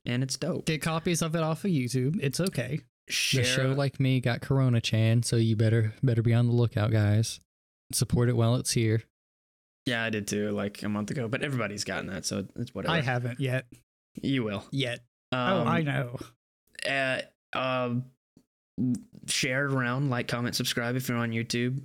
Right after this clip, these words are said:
Speaker 1: It's not gonna disappear, so you can listen to it whenever, but, you know, if you wanna be a part of the community while it's alive,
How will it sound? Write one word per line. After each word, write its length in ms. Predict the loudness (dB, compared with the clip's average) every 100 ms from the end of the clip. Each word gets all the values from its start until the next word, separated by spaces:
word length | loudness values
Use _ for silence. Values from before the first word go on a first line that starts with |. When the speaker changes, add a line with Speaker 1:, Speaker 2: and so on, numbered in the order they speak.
| -8
Speaker 1:
It's 180 | -4 -2
not 180 | -2 -2
gonna 120 | -2
disappear, 460 | -2 -4 -4 -4 -4
so 140 | -4
you 40 |
can 140 | -2 -2
listen 200 | -2 -2
to 120 | -4
it 80 | -4
whenever, 360 | -6 -6 -6 -6
but, 200 | -6 -6 -6
you 120 | -6
know, 240 | -6 -10 -14 _ _
if 160 | -6 -2
you 80 | -2
wanna 160 | 0 0
be 120 | -2
a 40 |
part 320 | -2 -2 -2
of 100 | -2
the 80 | -4
community 520 | -4 -2 0 -2 -2
while 180 | -4 -4
it's 120 | -6 -4
alive, 600 | -4 -2 -2 -2 -4